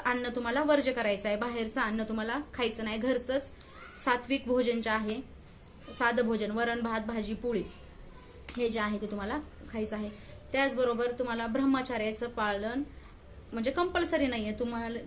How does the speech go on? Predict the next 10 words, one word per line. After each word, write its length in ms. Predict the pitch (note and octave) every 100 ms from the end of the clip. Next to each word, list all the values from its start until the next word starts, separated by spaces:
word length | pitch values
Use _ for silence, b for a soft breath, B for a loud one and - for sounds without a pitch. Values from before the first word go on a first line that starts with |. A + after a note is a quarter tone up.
| -
तुम्ही 240 | C4 C4 - - - - -
करू 200 | D4 D#4
शकता 400 | D4+ C#4+ - D4+ -
आणि 160 | A3+ A#3+
नाही 260 | C4+ C#4+
केलं 260 | D4 C4+ B3+
ब्रह्मचर्याचं 640 | C4 B3+ A#3+ A#3+ A3 A3
पालन 320 | A#3 A3 G#3+ G#3+
तरी 160 | B3 - B B B B -
चालेल. 380 | C4+ A3 F3+